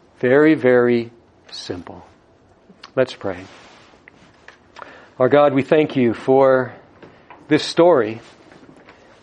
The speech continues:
and we thank you for how the gospel changes the story and brings out the depth of the story, and for how it points out that we,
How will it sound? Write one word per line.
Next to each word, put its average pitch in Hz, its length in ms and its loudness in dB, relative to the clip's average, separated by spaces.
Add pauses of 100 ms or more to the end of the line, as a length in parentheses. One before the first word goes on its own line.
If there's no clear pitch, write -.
(140)
and 143 120 -2
we 143 60 0
thank 160 280 0
you 175 60 2
for 131 120 -2
how 139 80 0
the 135 100 0
gospel 147 460 0
changes 151 480 0
the 131 100 -2
story 165 720 2
and 110 340 -4
brings 156 300 0
out 139 220 0
the 131 60 -6
depth 147 440 -2
of 123 120 -8
the 123 60 -4
story, 135 600 -2 (760)
and 143 160 -4
for 151 600 2 (160)
how 147 580 0 (280)
it 139 180 -8
points 170 420 0
out 143 340 2
that 139 180 0
we, 139 500 0